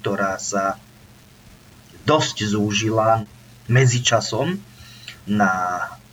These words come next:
menovú politiku jednotlivých štátov, č-, kde si vlastne udržiavaním určitého množstva fiat meny, čiže meny s núteným obeživom,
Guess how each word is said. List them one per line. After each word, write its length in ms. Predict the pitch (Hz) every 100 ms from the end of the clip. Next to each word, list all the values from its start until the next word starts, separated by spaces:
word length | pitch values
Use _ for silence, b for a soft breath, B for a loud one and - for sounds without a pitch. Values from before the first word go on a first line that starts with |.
| -
menovú 480 | 95 135 139 127 117
politiku 640 | - 110 113 104 117 - 101
jednotlivých 720 | 101 104 - 101 98 95 -
štátov, 480 | 101 104 110 113 -
č-, 160 | -
kde 240 | 104 101 104
si 160 | -
vlastne 720 | 98 98 95 - 101 98 98 - - - B B B B -
udržiavaním 1400 | 147 165 147 131 113 117 117 117 92 95 110 131 135 113
určitého 720 | 123 - 120 - 110 98 90
množstva 560 | 101 113 - 110 92
fiat 480 | - 117 120 104 98
meny, 320 | 95 101 110
čiže 320 | - 98 95 95
meny 240 | 107 107
s 160 | 98 104 -
núteným 480 | 98 95 110 95 92 -
obeživom, 720 | 82 87 90 98 120 196